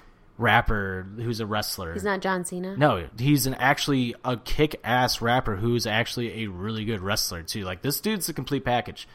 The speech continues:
Speaker 1: When A E W can get fans back, the Acclaimed are gonna be probably two of the most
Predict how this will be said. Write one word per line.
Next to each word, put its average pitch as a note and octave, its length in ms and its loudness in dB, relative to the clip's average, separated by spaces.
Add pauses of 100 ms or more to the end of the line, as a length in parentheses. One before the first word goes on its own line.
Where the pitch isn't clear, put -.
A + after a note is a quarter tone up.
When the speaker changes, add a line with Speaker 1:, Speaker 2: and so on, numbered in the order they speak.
(420)
Speaker 1:
When B2+ 120 2
A C#3+ 80 6
E A3 120 6
W G3+ 200 6
can F3 120 2
get E3 160 6
fans C3 260 0
back, D#3+ 360 2 (460)
the C3+ 140 4
Acclaimed C#3 420 0
are D3 60 2
gonna C3 220 2
be A#2 320 -2
probably A2+ 440 2
two B2 220 -2
of A2+ 60 -2
the A#2+ 80 0
most A2+ 300 -4